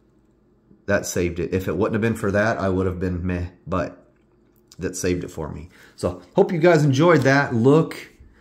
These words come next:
at the Topps Gallery Mega Box. Go ahead and subscribe to the channel if you haven't yet, and, uh,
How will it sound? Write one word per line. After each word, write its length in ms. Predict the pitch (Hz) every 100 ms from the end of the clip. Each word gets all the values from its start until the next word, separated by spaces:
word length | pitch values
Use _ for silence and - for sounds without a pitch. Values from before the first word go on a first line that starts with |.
| _ _
at 260 | - 107 -
the 420 | 107 98 95 92
Topps 240 | 90 151 -
Gallery 360 | 143 143 127
Mega 220 | 107 131 123
Box. 640 | 127 139 139 - - - - - _ _ _ _ - -
Go 140 | 156
ahead 180 | 156 170
and 80 | 160
subscribe 440 | 135 - 143 151
to 40 |
the 80 | 110
channel 320 | 92 131 156
if 100 | 104
you 100 | 87
haven't 280 | 92 127 117
yet, 300 | 78 82 110
and, 340 | 95 95 92 92
uh, 280 | 92 92